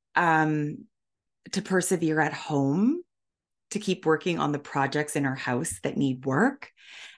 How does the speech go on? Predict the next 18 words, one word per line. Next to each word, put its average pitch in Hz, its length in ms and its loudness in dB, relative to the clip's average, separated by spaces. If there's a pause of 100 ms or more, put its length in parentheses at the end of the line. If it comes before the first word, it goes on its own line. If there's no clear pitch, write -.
and 165 120 2
to 165 120 0
also 151 320 2
continue 156 500 -2
to 151 140 -6
be 156 180 -4
present 139 580 -2
for 139 100 -2
my 135 180 0
children, 127 540 -2
which 135 140 -2
is 131 120 -4
a 131 60 -4
very 143 720 4
hard 139 520 -2 (260)
thing 131 220 4
for 120 180 -6
me. - 320 -6